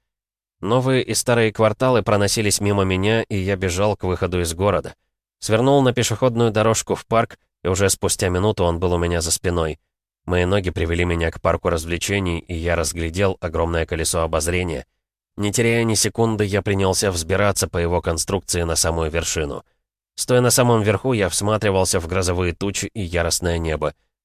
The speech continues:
Что же я ищу? Чего же я жду?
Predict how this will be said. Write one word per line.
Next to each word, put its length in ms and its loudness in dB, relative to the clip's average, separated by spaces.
Что 260 -6
же 100 -4
я 220 -2
ищу? 380 -4
Чего 360 0
же 160 -2
я 140 -2
жду? 340 -4